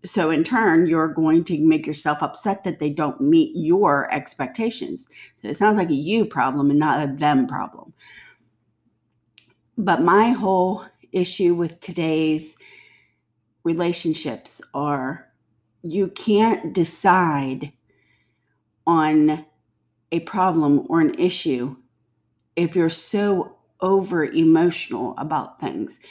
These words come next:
Now, I will give you guys one tip, and this is for the men or the masculine person in a relationship, do not ever, ever,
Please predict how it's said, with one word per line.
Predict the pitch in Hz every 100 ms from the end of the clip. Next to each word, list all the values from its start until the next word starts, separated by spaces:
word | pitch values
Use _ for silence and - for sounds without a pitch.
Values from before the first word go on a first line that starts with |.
| - - - -
Now, | 160 175 170
I | - 208 214
will | 196 185
give | 180 180 165
you | 156 160
guys | 151 147 143 143 143
one | 139 147 139 135 - _
tip, | - 110 - - _ _ _ _
and | - 156
this | 151 156
is | 147
for | 170
the | 170
men | 180 143 123 175 - _ _ _ _ _ _ _ _ _ _ _ _ _ _ _ _ _
or | - 165
the | 165
masculine | 160 147 143 - 131 151
person | 151 143 - 127
in | 123
a | 135
relationship, | 131 113 104 - 110 123 143 - _ _ _ _ _ _ _ - - - _ - 160
do | 175 190
not | 233 277
ever, | - 226 147 131 - _ _ _ _ _ _ _ _ _ _ _ _ _ _ _ _ _ _ -
ever, | 208 254 120 -